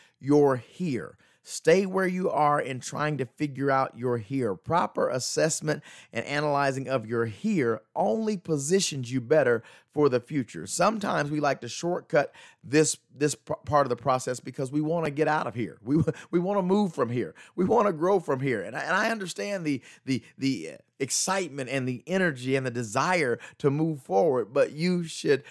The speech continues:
really take the time to learn the lessons and properly assess your here before trying to go there. Now, once you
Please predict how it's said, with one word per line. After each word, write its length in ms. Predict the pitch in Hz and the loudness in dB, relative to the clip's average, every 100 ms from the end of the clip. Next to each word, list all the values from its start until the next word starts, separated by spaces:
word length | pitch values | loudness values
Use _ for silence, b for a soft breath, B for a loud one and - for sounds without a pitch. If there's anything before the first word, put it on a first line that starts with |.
| B - | B -18
really 440 | 139 196 240 202 | -10 2 4 4
take 360 | 170 185 185 - | 2 -2 -2 -6
the 100 | 143 | -10
time 580 | - 180 185 139 127 | -6 -2 2 2 0
to 120 | 127 131 | 0 0
learn 640 | 127 131 175 220 202 156 | 2 0 0 0 0 0
the 100 | 139 | 0
lessons 760 | 135 139 185 180 - 113 110 - B B | 0 2 2 0 -4 -4 -4 -10 B B
and 360 | 135 139 120 - | -2 0 -2 -2
properly 500 | 180 196 202 160 139 | -2 -2 -2 -2 2
assess 580 | 120 - - 185 170 - | 0 0 0 0 -2 -4
your 220 | 147 131 | 0 0
here 540 | 120 220 214 123 117 B B - | -2 -2 0 2 2 B B -2
before 540 | 135 120 160 160 147 | -2 0 2 6 4
trying 520 | 135 - 139 139 127 117 | 2 -4 -2 0 -2 -4
to 120 | 117 | -2
go 300 | 117 139 113 | 4 4 2
there. 340 | 101 85 - _ b b b | -2 -6 -12 _ b b b
Now, 240 | 143 139 - | 2 2 2
once 580 | 117 131 208 262 - - | -4 -2 0 0 -4 -8
you 300 | 170 147 | -4 -4